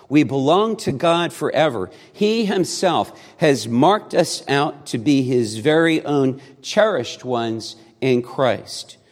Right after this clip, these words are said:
We are his people, and he is our God. And so when you look in the mirror, you can say to that person, "I belong to God.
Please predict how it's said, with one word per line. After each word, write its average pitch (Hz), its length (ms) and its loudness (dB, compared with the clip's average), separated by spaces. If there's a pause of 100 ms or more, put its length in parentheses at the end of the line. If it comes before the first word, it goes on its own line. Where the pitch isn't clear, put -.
(160)
We 147 140 4
are 147 160 6
his 196 360 -2
people, 101 560 -6 (200)
and 156 180 -2
he 175 420 0
is 135 200 0
our 127 160 2
God. 113 480 -2 (400)
And 143 160 2
so 151 220 4
when 139 260 2
you 139 140 2
look 226 300 2
in 220 100 -2
the 208 80 0
mirror, 190 400 2
you 127 160 0
can 143 160 -2
say 180 280 0
to 170 160 -6
that 139 260 0
person, 127 480 -8 (320)
"I 151 140 4
belong 135 720 2
to 131 160 -6
God. 123 500 0